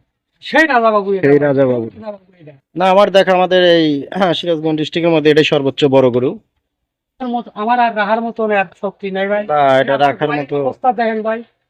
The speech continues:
Speaker 1: গরিব মানুষ ভাই আঠারো কেজি খাদ্য খায়, আমার পক্ষে আর সম্ভব হচ্ছে না খাদ্য
Speaker 2: না,
Speaker 1: খাওয়া।
Speaker 2: যত বড় গরু তাতে তো আপনার সেফটি একেবারেই কম, যেহেতু একটা সাপড় উঠলেই তো ঘর
Speaker 1: হ্যাঁ ভাই,
Speaker 2: ঘুরে যাবে।
Speaker 1: হয়ে গেলে
Speaker 2: এবং
Speaker 1: এই বেসব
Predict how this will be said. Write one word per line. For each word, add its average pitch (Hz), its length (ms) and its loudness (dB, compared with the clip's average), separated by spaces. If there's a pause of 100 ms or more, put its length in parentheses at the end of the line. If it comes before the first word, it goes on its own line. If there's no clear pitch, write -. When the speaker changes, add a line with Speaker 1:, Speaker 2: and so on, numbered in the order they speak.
(120)
Speaker 1:
গরিব 220 200 0
মানুষ 240 240 -2
ভাই 240 180 0
আঠারো 220 320 -4
কেজি 226 220 -6
খাদ্য 202 400 -6
খায়, 214 140 -2
আমার 208 280 -4
পক্ষে 214 260 -6
আর 202 140 -4
সম্ভব 196 320 -6
হচ্ছে 151 300 -12
না 143 80 -14 (480)
খাদ্য 180 160 -8
Speaker 2:
না, 131 180 -4
Speaker 1:
খাওয়া। 123 200 0
Speaker 2:
যত 147 220 0
বড় 156 240 4
গরু 147 380 6
তাতে 139 260 0
তো 143 80 2
আপনার 139 400 2
সেফটি 156 500 0
একেবারেই 139 420 4
কম, 143 320 0 (460)
যেহেতু 139 520 4
একটা 123 220 -2
সাপড় 156 400 0
উঠলেই 147 200 0
তো 143 180 2
ঘর 131 300 2 (100)
Speaker 1:
হ্যাঁ 269 180 0
ভাই, 202 200 2
Speaker 2:
ঘুরে 151 240 4
যাবে। 120 200 0
Speaker 1:
হয়ে - 720 -14
গেলে 247 120 -8
Speaker 2:
এবং 143 240 -6
Speaker 1:
এই - 80 -8
বেসব 269 300 -8